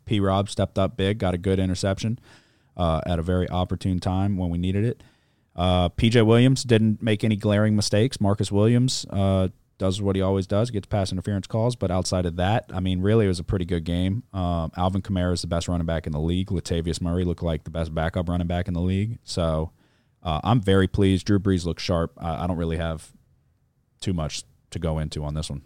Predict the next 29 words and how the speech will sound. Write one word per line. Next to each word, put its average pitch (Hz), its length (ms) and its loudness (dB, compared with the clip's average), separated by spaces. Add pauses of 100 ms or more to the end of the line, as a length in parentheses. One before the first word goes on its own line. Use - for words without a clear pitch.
I 80 60 -12
felt 78 180 -4
like 76 160 -4
we 78 80 -6
looked 76 220 -6
really 76 220 -2
good. 78 240 -4 (140)
It - 60 -16
looked 80 180 -10
like 78 100 -4
we're 78 80 -6
about 76 180 -6
to - 40 -12
start 76 180 -8
clicking 78 300 -6
on 78 80 -6
all 76 140 -4
cylinders, 80 480 -6
and 82 80 -8
we're 73 80 -8
about 71 200 -8
to - 40 -14
get 73 100 -10
a 71 60 -8
lot 73 200 -6
healthier 71 540 -8 (160)
b-, 78 60 -10
uh, 76 380 -6
before 76 500 -6